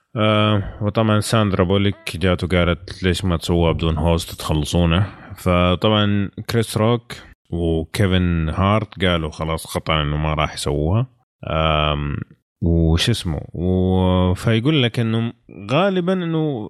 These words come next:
زي ما قالت ساندرا بوليك راح يصير فعلا، إنه راح إيش؟ راح يكون ما في هوست، يعني ما في واحد هوست.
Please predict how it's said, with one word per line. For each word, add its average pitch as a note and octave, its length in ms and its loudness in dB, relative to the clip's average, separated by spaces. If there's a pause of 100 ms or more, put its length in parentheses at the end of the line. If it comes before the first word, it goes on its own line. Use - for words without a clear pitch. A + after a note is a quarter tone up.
زي D3+ 220 0
ما D#3+ 120 2
قالت D3+ 300 2
ساندرا D3 280 0
بوليك D3 340 2
راح A#2+ 100 4
يصير G#2 360 0
فعلا، D2+ 440 -6
إنه F2 180 0
راح F#2+ 280 2
إيش؟ - 420 -2 (220)
راح F#2 200 2
يكون A2+ 420 2
ما G#2+ 280 2
في G2 160 -2
هوست، D#2+ 460 -6
يعني D2+ 180 -8
ما F#2 180 2
في F#2 140 -2
واحد E2 320 0
هوست. - 540 -6